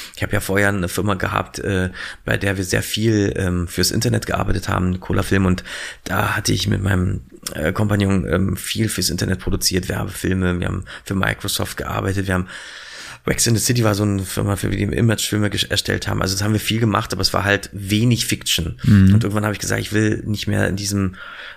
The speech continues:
Speaker 1: Werbesektor so arbeiten, ich will eher Fiction erzählen, was natürlich schade ist, weil man in der Werbung eher Geld verdient und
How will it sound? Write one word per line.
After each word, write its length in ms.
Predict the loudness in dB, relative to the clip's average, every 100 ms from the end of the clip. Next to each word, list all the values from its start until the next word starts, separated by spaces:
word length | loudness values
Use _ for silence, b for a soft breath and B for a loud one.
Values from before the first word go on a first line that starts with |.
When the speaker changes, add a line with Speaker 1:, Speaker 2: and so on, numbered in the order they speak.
| -4
Speaker 1:
Werbesektor 840 | 0 2 4 4 2 -2 0 0
so 380 | 2 2 2 0
arbeiten, 300 | -2 -2 0
ich 60 | 0
will 120 | -2
eher 220 | -2 -2
Fiction 400 | -4 -4 -2 -2
erzählen, 460 | 0 0 0 0 -2
was 100 | -4
natürlich 400 | -2 0 -2 -6 B B B B
schade 320 | -4 -2 0 0
ist, 140 | 0
weil 60 | -2
man 260 | -2 -2 -6 -14
in 300 | -20 -10 -4
der 120 | -2
Werbung 260 | 0 0 0
eher 200 | -2 -2
Geld 160 | -2 -2
verdient 360 | -2 -2 -4
und 320 | -6 -8 -8